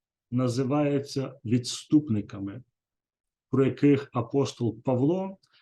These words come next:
згадує у другому посланні до Солонян у другому ві-,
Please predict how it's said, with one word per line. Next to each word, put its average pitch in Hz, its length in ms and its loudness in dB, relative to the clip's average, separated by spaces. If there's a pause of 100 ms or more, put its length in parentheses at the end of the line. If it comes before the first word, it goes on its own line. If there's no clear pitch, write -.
(100)
згадує 131 640 2
у 120 180 0
другому 170 420 2
посланні 123 840 0 (1400)
до 135 220 4
Солонян 135 720 0
у 120 80 -2
другому 127 500 0
ві-, 113 240 -6